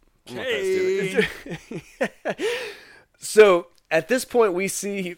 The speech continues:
Speaker 1: uh, is it Mar-, Margaret's the older lady. She comes in and tells the younger lady, Hannah, which is like the
Speaker 2: Margaret is the caretaker lady.
Speaker 1: The caretaker lady.
Speaker 2: Okay.
Speaker 1: Yeah, and then she comes in and tells Hannah and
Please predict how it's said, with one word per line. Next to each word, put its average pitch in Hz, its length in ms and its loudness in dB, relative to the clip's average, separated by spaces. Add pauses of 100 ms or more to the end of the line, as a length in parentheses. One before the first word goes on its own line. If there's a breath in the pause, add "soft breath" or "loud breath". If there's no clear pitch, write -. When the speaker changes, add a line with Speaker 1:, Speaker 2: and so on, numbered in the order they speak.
(160)
Speaker 1:
uh, 143 400 0 (600)
is 120 120 -16
it 110 80 -14
Mar-, 135 280 -2
Margaret's 202 480 2
the 180 140 -2
older 139 380 2
lady. 107 280 -4
She 135 140 -10
comes 156 260 -4
in 143 80 0
and 123 120 -6
tells 127 380 0
the 117 100 -8
younger 120 360 -4
lady, 107 320 -6
Hannah, 107 360 -10
which 98 180 -12
is 98 160 -16
like 104 300 -8
the 95 380 -10 (280)
Speaker 2:
Margaret 170 440 -6
is 143 260 -10
the 135 520 -12 (380)
caretaker 131 540 -8
lady. 120 160 -10
Speaker 1:
The - 40 -14
caretaker 113 540 -2
lady. 95 320 -6
Speaker 2:
Okay. 120 160 -10
Speaker 1:
Yeah, 117 120 0
and 120 100 -6
then 120 140 -6
she 139 160 -10
comes 156 240 -2
in 147 100 0
and 123 100 -4
tells 123 260 -4
Hannah 127 520 -4
and 107 420 -8